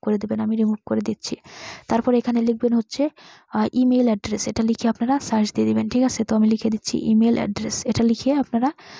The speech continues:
সার্চ দিয়ে দিবেন। সার্চ দিয়ে দেওয়ার পর আপনাদের সামনে এরকম ইন্টারফেস আসবে। আপনারা দেখবেন এখানে কোথাও ইমেইলটা দেওয়া আছে কিনা। অনেক সময় কিন্তু এখানে ইমেইলটা পাওয়া যায়, আপনারা একটু খুঁজবেন,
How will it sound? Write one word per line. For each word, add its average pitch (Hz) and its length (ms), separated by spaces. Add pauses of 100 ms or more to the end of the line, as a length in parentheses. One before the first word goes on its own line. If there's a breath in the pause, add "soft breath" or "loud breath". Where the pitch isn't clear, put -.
(160 loud breath)
সার্চ 220 320
দিয়ে 214 120
দিবেন। 220 240 (400 soft breath)
সার্চ 233 360
দিয়ে 247 120
দেওয়ার 240 180
পর 247 160
আপনাদের 226 260
সামনে 226 240
এরকম 226 300
ইন্টারফেস 226 400 (140)
আসবে। 220 380
আপনারা 226 300
দেখবেন 220 300
এখানে 226 240
কোথাও 226 340
ইমেইলটা 220 420
দেওয়া 220 240
আছে - 180
কিনা। 220 200 (540 loud breath)
অনেক 233 220
সময় 240 220
কিন্তু 226 220
এখানে 220 220
ইমেইলটা 226 600
পাওয়া 220 300
যায়, 226 200
আপনারা 226 240
একটু 220 220
খুঁজবেন, - 480